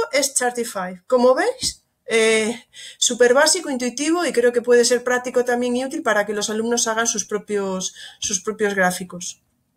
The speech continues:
Este es el segundo generador de gráficos, bastante similar.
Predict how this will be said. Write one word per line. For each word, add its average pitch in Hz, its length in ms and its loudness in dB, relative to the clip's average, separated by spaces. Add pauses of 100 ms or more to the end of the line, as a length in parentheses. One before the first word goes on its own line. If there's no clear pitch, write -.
(760)
Este 277 220 2
es 247 80 2
el 254 100 4
segundo 320 520 2
generador 226 600 2
de 247 120 4
gráficos, 370 800 0 (320)
bastante 247 440 2
similar. 254 680 0